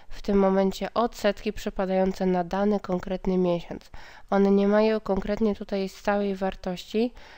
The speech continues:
dlatego, e, najlepiej to przedstawić w formie tabelarycznej. I najlepiej jest zapisać tak, że mamy dwanaście okresów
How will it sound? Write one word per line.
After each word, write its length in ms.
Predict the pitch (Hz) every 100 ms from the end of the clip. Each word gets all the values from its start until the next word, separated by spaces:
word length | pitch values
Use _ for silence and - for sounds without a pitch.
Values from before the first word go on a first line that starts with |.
| -
dlatego, 760 | - 208 226 202 185 185 196 233 - - - -
e, 340 | 190 190 190
najlepiej 600 | 190 214 233 202 196 202
to 160 | 202 202
przedstawić 720 | - 220 - - 196 202 -
w 60 | -
formie 500 | 190 190 190 190 196
tabelarycznej. 920 | 190 185 185 185 175 170 - 170 185 - - - - - - -
I 320 | - 220 262
najlepiej 640 | 240 233 208 202 208 208
jest 160 | 202 196
zapisać 500 | 202 - - 196 -
tak, 320 | 175 165 - 190
że 200 | 185 180
mamy 380 | 202 220 208
dwanaście 720 | 190 190 196 226 254 - 240 208
okresów 680 | 208 - 185 - 190 196